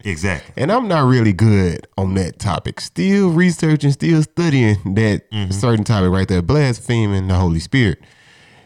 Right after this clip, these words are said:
Speaker 2: And
Speaker 1: But
Speaker 2: so that's the only sin that, the unforgivable, that is the
Speaker 1: That, that is the
Speaker 2: unforgivable
Speaker 1: unfor-,
Speaker 2: sin.
Speaker 1: unforgivable sin, most definitely.
Speaker 2: It's blaspheming the Holy Spirit. But any other sin, you can be forgiven. And I'm not talking about you just say, "Okay,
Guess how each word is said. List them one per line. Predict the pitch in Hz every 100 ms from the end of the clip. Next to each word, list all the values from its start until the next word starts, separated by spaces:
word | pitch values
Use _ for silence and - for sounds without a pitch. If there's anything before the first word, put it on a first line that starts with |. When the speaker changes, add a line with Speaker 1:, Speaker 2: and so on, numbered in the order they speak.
| -
Speaker 2:
And | 101
Speaker 1:
But | 117
Speaker 2:
so | 123 98 80
that's | 156
the | 147
only | 127 117 101
sin | 131 120
that, | 95 90 -
the | 98 -
unforgivable, | 185 370 139 151 131 98 95
that | 147 220 -
is | 139 123
the | -
Speaker 1:
That, | -
that | 135 127 117 131
is | 113
the | 107
Speaker 2:
unforgivable | 98 107 87 101
Speaker 1:
unfor-, | 92
Speaker 2:
sin. | - 90 80 76
Speaker 1:
unforgivable | 101 101 90 98 80 71 71
sin, | - 69 67 - -
most | 80 78
definitely. | 78 78
Speaker 2:
It's | 82
blaspheming | 73 - 87 85 - 78
the | 78
Holy | 73
Spirit. | - - - - _ _ -
But | 107 -
any | - 139 143
other | 139 127
sin, | - 127 120
you | 110
can | - 117 107 98
be | 98
forgiven. | 85 87 90 82 82 - - _ _ _ _ _ _ _ _ -
And | 104
I'm | 110
not | 117 104
talking | 131 117
about | 101 95 113
you |
just | 101 98
say, | 107 87
"Okay, | 101 - 101 90